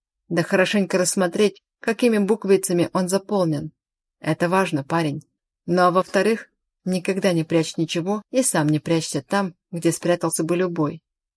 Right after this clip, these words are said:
Вот захоти я тебя разглядеть, лучшего места и придумать бы не смог.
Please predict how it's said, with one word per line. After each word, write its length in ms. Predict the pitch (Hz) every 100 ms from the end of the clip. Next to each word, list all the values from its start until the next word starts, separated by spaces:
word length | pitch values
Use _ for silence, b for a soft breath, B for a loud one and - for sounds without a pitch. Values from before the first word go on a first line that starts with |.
| _ _ _ _ _ _ -
Вот 140 | 202 202
захоти 360 | 208 214 247
я 160 | 226 190
тебя 220 | 180 190
разглядеть, 640 | 196 180 190 202 233 - _
лучшего 420 | 247 262 220 190
места 300 | 196 226 -
и 160 | - 208
придумать 480 | 214 185 170 156 151
бы 80 |
не 120 | 151 151
смог. 440 | - 143 143